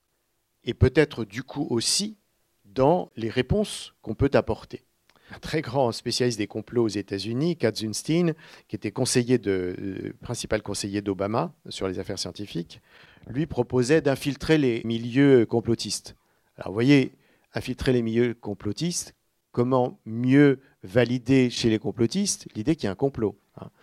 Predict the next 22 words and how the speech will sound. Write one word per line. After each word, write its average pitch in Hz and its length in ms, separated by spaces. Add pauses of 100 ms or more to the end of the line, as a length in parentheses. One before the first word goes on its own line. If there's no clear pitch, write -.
(160)
Donc 123 120
c'est 123 100
pas 143 140
du 127 140
tout 160 160
dans 117 140
cette - 340
ligne-là 135 360
que 110 260
je 101 180
me 98 120
situe, 127 380
c'est 139 180
plutôt 175 380
de 139 80
réfléchir, 127 540
bon, - 160 (640)
euh, 101 180 (840)
les 135 140
théories 143 340
du 127 140
complot, 165 640